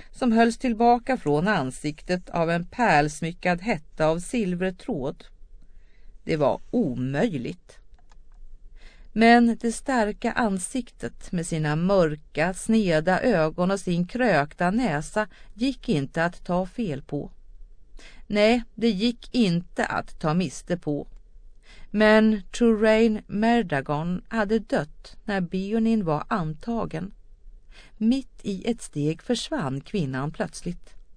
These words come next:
"Vad är det?" Tervale snodde runt och höjde sitt svärd medan han spejade åt det håll som hon hade tittat. "Vad var det som skrämde dig?"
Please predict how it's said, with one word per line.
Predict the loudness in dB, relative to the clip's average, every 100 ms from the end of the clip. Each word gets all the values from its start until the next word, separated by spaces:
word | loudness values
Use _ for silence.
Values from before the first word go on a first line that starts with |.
| -20 -20 -20 -20 -20 -20 -20 -20 -20 -4
"Vad | 2 4
är | 4 0
det?" | -2 -6 -10 -16 -18 -18 -20 -18 -6
Tervale | 0 2 2 2 0 -2
snodde | -2 -2 0 0
runt | 2 2 0 0
och | 4
höjde | 4 4 0
sitt | -4 -6 -4
svärd | 0 4 6 4 0 -14 -2
medan | 2 4 4
han | 2
spejade | 0 0 2 4 4 4 4
åt | 2 0
det | 2 2
håll | 4 2 2
som | 0 -2
hon | 0 0
hade | -2 -2 -4
tittat. | -6 -8 -6 -8 -10 -20 -20 -20 -20 -20 -20 -20 -20 -20 -8
"Vad | 4 6
var | 8 6
det | 6
som | 2 -2
skrämde | -2 0 2 4 2 0
dig?" | 0 0 -4